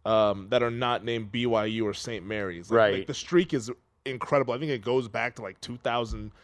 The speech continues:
Speaker 1: seventeen or something like that. It's, it's
Speaker 2: Mm-hmm.
Speaker 1: pretty, it's pretty impressive what they've done against the non-B Y U, non-S M C's teams.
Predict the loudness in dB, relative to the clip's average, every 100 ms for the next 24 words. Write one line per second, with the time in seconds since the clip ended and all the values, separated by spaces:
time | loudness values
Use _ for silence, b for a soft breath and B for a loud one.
0 | b -14 0 2 2 0 -4 -4 0 0
1 | 0 0 -2 -2 -4 -4 -2 0 2 0
2 | -2 0 2 4 2 2 -4 -12 -12 -6
3 | -4 -4 -6 -6 -6 -8 -12 b b 0
4 | 2 2 0 -2 -2 -4 -6 -8 -8 -4
5 | -4 -4 -2 0 0 -2 -6 -4 -4 -4
6 | -8 _ _ 0 0 -2 -4 -4 -4 -4
7 | -6 -8 -6 -10 -14